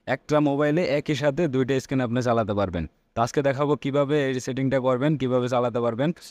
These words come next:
দেখেন, আহ, আমাদের সাথেই থাকেন এবং ভিডিওটা দেখেন। কিভাবে একই সাথে দা-, একটা মোবাইলে দুইটা স্ক্রিন চালাবেন। দেখেন, আমি এরকম চালাচ্ছি। আপনি গান শুনতে পারবেন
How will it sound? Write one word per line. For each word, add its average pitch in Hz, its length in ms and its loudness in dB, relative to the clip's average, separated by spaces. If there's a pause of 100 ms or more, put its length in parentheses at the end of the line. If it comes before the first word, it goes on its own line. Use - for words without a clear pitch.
(200)
দেখেন, 143 400 2 (260)
আহ, 113 380 0
আমাদের 110 340 0
সাথেই 120 260 -2
থাকেন 131 240 0
এবং 123 240 0
ভিডিওটা 120 380 0
দেখেন। 113 400 -2 (680)
কিভাবে 135 380 2
একই 135 360 0
সাথে 147 400 0 (380)
দা-, 117 160 -2
একটা 135 440 0
মোবাইলে 139 540 0 (160)
দুইটা 127 300 0
স্ক্রিন 123 220 -2
চালাবেন। 98 460 -2 (680)
দেখেন, 120 300 4
আমি 117 240 2
এরকম 117 500 2
চালাচ্ছি। 117 680 0 (1160)
আপনি 127 200 0 (260)
গান 139 180 2
শুনতে 160 260 2
পারবেন 160 380 2